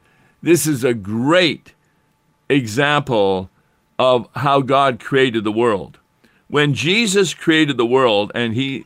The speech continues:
it says he created everything in John one, he created diamonds. If a scientist had found a diamond on the second day of creation,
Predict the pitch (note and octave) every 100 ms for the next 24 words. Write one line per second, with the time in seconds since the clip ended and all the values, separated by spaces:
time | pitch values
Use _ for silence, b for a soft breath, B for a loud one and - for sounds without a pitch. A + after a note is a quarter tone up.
0 | _ A#2+ A#2+ - D3+ B2+ - - B2 D3
1 | D3 D3 B2+ B2+ D3+ C#3 F#2+ C2 B1+ _
2 | _ G#2+ A#2 G2+ B2+ A#2+ A2 A2+ A#2+ E2
3 | C2 - b b b b b b - G3+
4 | F#3+ G3 G3+ F#3 C#3+ F#2 C#3+ D#3+ D#3 A#2+
5 | F2+ F#2 - - - _ _ _ _ _
6 | _ _ C#3+ D3+ - F3+ G#3+ A3+ F#3 F3
7 | D3 C3+ A#2 D#3+ D#3+ C#3 A2 B2 C#3 C#3
8 | F#2+ G2 - A#2+ A2+ G#2+ - D#3+ E3 C#3+
9 | B2+ C3 A2 - B2 B2 B2+ B2 - C#2
10 | D2